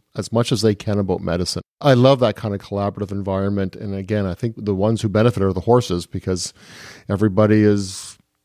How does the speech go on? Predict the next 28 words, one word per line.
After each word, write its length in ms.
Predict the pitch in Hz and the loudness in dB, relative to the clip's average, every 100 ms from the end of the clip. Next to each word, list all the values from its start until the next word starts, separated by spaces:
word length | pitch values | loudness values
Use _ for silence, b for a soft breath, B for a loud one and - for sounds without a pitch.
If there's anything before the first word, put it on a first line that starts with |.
| _ | _
just 240 | - 120 - - | -4 -4 -4 0
outwardly 520 | 131 - 117 110 117 | 0 2 2 2 0
thinking 440 | 104 131 123 104 | 2 0 2 -2
and 100 | 87 | -2
just, 160 | 95 101 | -6 -4
"How 140 | 107 | -2
can 100 | 123 | 0
we 60 | 123 | 2
do 160 | 113 120 | 2 2
this 160 | 123 | 2
better? 300 | - 110 110 | 0 0 0
How 160 | 85 101 | 0 -2
can 100 | 127 | -2
we 60 | |
do 120 | 113 117 | 0 0
this 140 | 110 | -2
better? 240 | - 117 | 0 2
How 140 | 87 101 | 2 0
can 120 | 127 | 0
we 80 | 117 | 0
learn 280 | 104 107 110 | 2 2 2
more?" 260 | 101 113 | 2 2
And 80 | 95 | 2
that's, 300 | 98 107 - - B B B | 0 -2 -6 -12 B B B
that's 200 | 120 143 | 2 2
invigorating 540 | 127 104 110 107 101 95 | 2 2 4 4 2 0
for 140 | 85 | -4
me, 240 | 87 110 | -4 -4